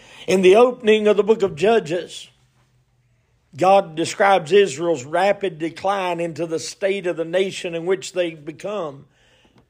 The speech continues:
Before God begins this series, if you will, of interventions in which God acts as an, an interrupter of the downward cycle in which they are facing,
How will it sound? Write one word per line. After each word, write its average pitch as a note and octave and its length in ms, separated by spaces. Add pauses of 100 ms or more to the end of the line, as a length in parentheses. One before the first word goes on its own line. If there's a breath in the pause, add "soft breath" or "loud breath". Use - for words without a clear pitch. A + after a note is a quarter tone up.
(380)
Before F3 420
God G3 340
begins G3 800 (1200)
this F#3+ 500
series, G3+ 1000
if F3+ 240
you F3 80
will, F#3+ 380
of F3+ 200
interventions F#3+ 1300 (380)
in D#3 140
which F3+ 320
God F#3+ 340
acts G#3+ 460
as F#3+ 260
an, G3 400 (800 soft breath)
an F3 460 (1300)
interrupter G#3+ 1120
of F3+ 160
the E3+ 80
downward G3+ 1000
cycle F3 720
in E3+ 100
which F#3 320
they G3 160
are F3+ 140
facing, E3+ 720